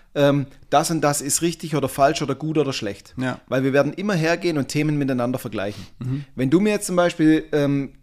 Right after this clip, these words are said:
Speaker 1: Zahlen hinlegen würdest von einer Google-Werbung
Speaker 2: Ja.
Speaker 1: und du mir sagst,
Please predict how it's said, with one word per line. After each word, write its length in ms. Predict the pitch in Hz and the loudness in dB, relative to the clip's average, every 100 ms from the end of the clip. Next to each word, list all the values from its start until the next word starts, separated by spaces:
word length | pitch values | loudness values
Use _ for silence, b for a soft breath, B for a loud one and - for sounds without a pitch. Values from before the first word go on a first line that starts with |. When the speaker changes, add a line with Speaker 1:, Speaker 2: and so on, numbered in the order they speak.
| _ _ - | _ _ -6
Speaker 1:
Zahlen 300 | 156 165 170 | 0 2 2
hinlegen 440 | 175 196 190 185 | 2 2 0 2
würdest 360 | 175 180 180 - | 2 2 0 -2
von 260 | 147 151 | 0 0
einer 540 | - 131 139 151 147 - - | 0 0 2 2 0 -2 -4
Google-Werbung 600 | 156 139 120 113 107 101 - 127 | 0 2 0 0 -2 -8 -12 -8
Speaker 2:
Ja. 180 | 123 - b b b | -8 -8 b b b
Speaker 1:
und 120 | 127 | 2
du 60 | 160 | 4
mir 140 | 175 | 4
sagst, 340 | 156 165 - | 2 -2 -4